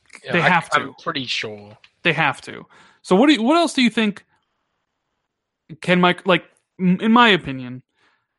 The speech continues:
Speaker 2: I think you, you, like, have to do things big on this. You know what I mean? Like,
Speaker 1: Okay.
Speaker 2: you don't,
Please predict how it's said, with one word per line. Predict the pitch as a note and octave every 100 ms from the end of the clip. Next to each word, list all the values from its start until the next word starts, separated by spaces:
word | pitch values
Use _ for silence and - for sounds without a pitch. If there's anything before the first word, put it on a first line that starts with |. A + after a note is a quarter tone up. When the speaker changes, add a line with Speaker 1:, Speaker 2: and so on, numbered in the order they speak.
| _ _ _ _
Speaker 2:
I | F3
think | F3 G#3+ F#3+ - _ _ _ _ -
you, | E3+ F3+ F3+ F3+ F3+ - _ _ _ _ D#3 _
you, | E3+ D#3+ F3 F3 - _ -
like, | E3 -
have | - E3+ E3 -
to | -
do | C#3+ C3 D3 C#3 C3+ C3 B2+ B2 -
things | C3 B2+
big | C3 C3 B2
on | A2+
this. | F2+ - - - _ _ -
You | C#3+
know | C#3+
what |
I | C#3+
mean? | C#3+ D3+ D#3 _ _ _ _ _ _ _ _ _ _ _ -
Like, | F3
Speaker 1:
Okay. | D3+
Speaker 2:
you | E3+
don't, | D3+ A3 A3+ -